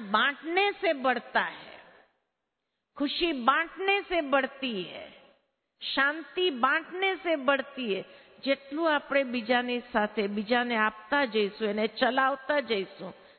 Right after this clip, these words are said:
આપણા કર્મમાં, વ્યવહારમાં, એટલી આત્માની બેટરી ચાર્જ રહેશે. બીજાને આપતા જાઓ. કોઈને સુખ આપો તો તમને પણ સુખ મળશે.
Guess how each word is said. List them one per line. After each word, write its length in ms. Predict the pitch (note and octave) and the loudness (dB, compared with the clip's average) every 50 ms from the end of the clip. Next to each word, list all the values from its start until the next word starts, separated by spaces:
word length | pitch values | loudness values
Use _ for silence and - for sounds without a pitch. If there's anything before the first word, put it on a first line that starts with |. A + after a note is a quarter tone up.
| _ - | _ -2
આપણા 320 | A#3 A#3 - - A#3+ A#3 | -2 -2 0 0 0 0
કર્મમાં, 800 | - - - A#3 A3+ B3 C4+ C4+ C4+ C4+ C4 B3 A#3 A#3 A3+ G#3+ | 0 -2 0 2 2 2 2 0 -2 -2 -2 0 2 2 2 2
વ્યવહારમાં, 760 | F#3 F#3 G3+ G3+ G#3 A#3 A3+ A3 A3+ B3 A#3+ G#3+ G#3 F#3 E3+ - - - - - - | 2 2 2 4 4 2 0 0 0 0 0 -2 -4 -8 -10 -12 -16 -20 -20 -12 -10
એટલી 380 | - A3+ - - A#3+ A#3+ A#3 | -10 -10 -6 -2 0 2 4
આત્માની 600 | A3 G3+ G#3 G#3 - - G3+ G#3 G#3+ G#3+ G#3+ G#3 | 4 2 0 -2 -4 -4 -2 0 0 2 0 0
બેટરી 520 | G3 F#3 F3+ E3+ F#3+ - - B3 G#3+ G#3+ G3+ | 0 0 0 0 0 -2 -4 -6 -6 -6 -6
ચાર્જ 600 | - - - G#3 F#3+ G3 F3 - - - - - | -6 -8 -8 -8 -8 -8 -10 -12 -14 -18 -18 -18
રહેશે. 160 | - - - - - - - - - - - - _ _ _ _ _ _ _ _ - | -18 -18 -18 -20 -20 -20 -20 -20 -20 -20 -20 -20 _ _ _ _ _ _ _ _ -12
બીજાને 500 | G#3 B3 A#3 C#4+ D4 D4 D4+ D#4+ E4+ E4+ E4 - - - - - | -10 -4 -2 0 0 0 2 0 0 0 -2 -4 -12 -20 -8 -2
આપતા 560 | - A#3 C4 C4+ - - - - G4 G4+ F#4+ | 2 2 2 2 -2 -6 -4 0 0 0 0
જાઓ. 420 | C#4 G#3+ G#3 E3+ D3+ G2 G2 - - - - - - - _ _ _ _ _ _ _ _ _ _ _ _ _ _ _ _ _ _ _ _ _ _ _ _ _ _ _ _ _ _ _ | 0 -2 -2 -2 -4 -4 -8 -12 -16 -20 -20 -20 -20 -20 _ _ _ _ _ _ _ _ _ _ _ _ _ _ _ _ _ _ _ _ _ _ _ _ _ _ _ _ _ _ _
કોઈને 420 | _ B3+ C#4+ D4+ E4 E4 E4 D#4+ D#4 | _ 2 4 4 4 2 0 0 0
સુખ 540 | D4+ - - - - G4 G4+ G4 - - D#4 | -2 -4 -10 -6 -2 -2 -2 -2 0 0 0
આપો 440 | C#4 C#4 - - - E4+ E4 D4+ | 0 0 0 -2 0 2 2 2
તો 240 | C#4 - - C4 B3+ | 2 0 -2 -2 -2
તમને 460 | B3+ - C4 A#3 A#3+ B3 B3+ C#4 C#4 | 0 0 0 0 0 0 0 0 0
પણ 260 | C4+ C#4 - C#4+ C#4+ C#4+ | 0 0 0 0 0 0
સુખ 400 | - - - - C4 - - B3 | -2 -6 -6 -6 -6 -6 -4 -2
મળશે. 920 | A#3 A3+ A#3 B3+ C4 C4+ B3+ - - - B3+ F#2+ - - - - - | 0 2 2 2 2 0 -4 -8 -12 -12 -12 -12 -12 -16 -18 -20 -20